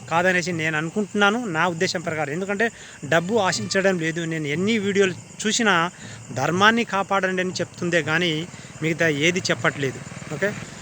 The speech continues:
so కొంతమంది YouTube ఛానల్ వాళ్ళు మారండి. ప్రజలకు అది,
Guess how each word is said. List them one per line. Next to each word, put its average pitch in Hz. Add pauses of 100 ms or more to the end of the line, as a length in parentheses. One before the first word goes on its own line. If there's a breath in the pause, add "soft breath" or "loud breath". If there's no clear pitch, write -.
(260)
so 214
కొంతమంది 202
YouTube 180
ఛానల్ 165
వాళ్ళు 160
మారండి. 160 (380)
ప్రజలకు 190
అది, 165